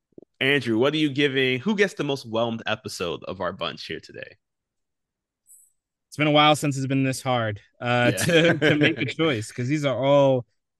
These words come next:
Speaker 2: three very strong episodes. And initially, I'm surprised to even say this, because I, Private Security is one of my favorite episodes of this series. The Roy Squad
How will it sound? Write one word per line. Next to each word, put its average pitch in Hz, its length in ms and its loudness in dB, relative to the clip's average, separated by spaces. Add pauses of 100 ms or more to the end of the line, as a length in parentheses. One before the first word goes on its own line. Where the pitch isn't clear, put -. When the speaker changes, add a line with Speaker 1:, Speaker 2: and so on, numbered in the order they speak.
(280)
Speaker 2:
three 175 280 0
very 139 360 0
strong 120 440 -6
episodes. 107 800 -8 (180)
And 131 480 2 (1120)
initially, 147 520 0
I'm 190 300 2
surprised 110 640 -6
to 117 80 -10
even 110 240 -6
say 143 240 -2
this, 104 340 -6 (480)
because 139 720 0 (240)
I, 170 420 2 (680)
Private 196 320 0
Security 165 400 -4
is 131 100 -4
one 135 100 -2
of 127 60 -4
my 120 100 -4
favorite 113 340 -6
episodes 104 440 -8
of 104 80 -12
this 104 160 -10
series. 80 500 -14 (220)
The 123 80 -8
Roy 143 240 2
Squad 120 680 -2